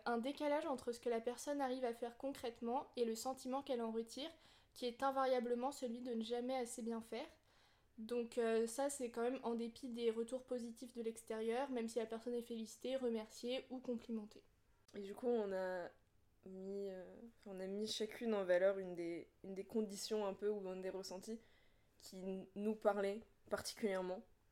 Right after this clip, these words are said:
Speaker 2: Et histoire de, d'expliquer comment nous on le vit et comment on essaye en tout cas de, de le vaincre. Cassandra encore ?
Speaker 1: Euh, du coup,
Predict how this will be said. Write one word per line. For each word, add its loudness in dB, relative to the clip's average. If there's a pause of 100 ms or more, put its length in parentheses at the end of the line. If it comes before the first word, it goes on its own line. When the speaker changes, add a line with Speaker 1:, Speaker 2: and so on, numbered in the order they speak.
(720)
Speaker 2:
Et -6
histoire -4
de, -8
d'expliquer -14
comment -6
nous -4
on -2
le -4
vit -6
et -6
comment -14 (480)
on -6
essaye 2
en -4
tout -16
cas -14
de, -12 (640)
de 0
le -2
vaincre. -6 (800)
Cassandra -10
encore ? -6 (600)
Speaker 1:
Euh, 6
du -2
coup, -4